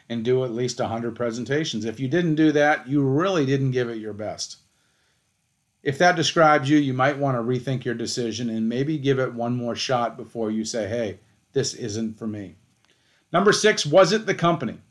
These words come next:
This is what I tell people, and it's really weird. People are funny. People will join a company and then they, maybe they, after two or three months, they don't like it or they have a change of heart. So they go do something else. What's funny is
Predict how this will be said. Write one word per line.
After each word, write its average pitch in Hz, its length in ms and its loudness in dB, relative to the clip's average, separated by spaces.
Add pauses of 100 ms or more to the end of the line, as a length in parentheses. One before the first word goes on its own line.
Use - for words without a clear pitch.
(1160)
This 147 260 2
is 156 120 0
what 143 160 4
I 139 120 4
tell 120 200 0
people, 92 320 -10
and 95 100 -14
it's 98 140 -12
really 127 220 -2
weird. 110 320 -4 (580)
People 175 300 2
are 147 80 4
funny. 127 260 0
People 190 800 0
will 135 540 2
join 143 220 0
a 170 40 -2
company 143 580 -2
and 120 140 -6
then 127 140 -2
they, 117 460 -4
maybe 127 320 -2
they, 117 580 -2
after 135 400 -2
two 147 200 0
or 143 60 2
three 135 200 0
months, 127 300 0
they 113 140 -2
don't 120 240 -2
like 131 300 2
it 127 80 0
or 110 80 -2
they 107 100 -6
have 113 160 -2
a 110 60 -8
change 120 300 -6
of 101 80 -8
heart. 135 420 0 (640)
So - 180 2
they 147 140 4
go 139 160 4
do 135 140 2
something 131 320 -2
else. 113 220 -4
What's 123 180 -6
funny 202 320 2
is 123 340 -2